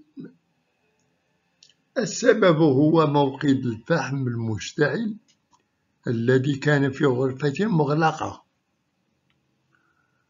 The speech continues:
وأيضًا هو انت-، انتش-، انت-، إنتاج وانتشار غاز سام ناتج عن احتراق الفحم في غرفة مغلقة.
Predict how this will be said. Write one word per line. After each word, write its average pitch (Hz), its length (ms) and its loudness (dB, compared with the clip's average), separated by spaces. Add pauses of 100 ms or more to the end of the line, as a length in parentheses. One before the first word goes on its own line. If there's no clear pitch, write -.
(480)
وأيضًا 180 640 2
هو 139 240 2
انت-، 147 260 -2 (120)
انتش-، - 500 -2 (120)
انت-، 143 220 -2 (160)
إنتاج 147 560 4
وانتشار 131 1000 -2 (500)
غاز 120 540 2 (400)
سام 127 600 0 (720)
ناتج 135 840 2
عن 120 280 -6
احتراق 135 640 -4
الفحم 120 480 -6 (560)
في 156 160 0
غرفة 139 640 0
مغلقة. 117 760 -4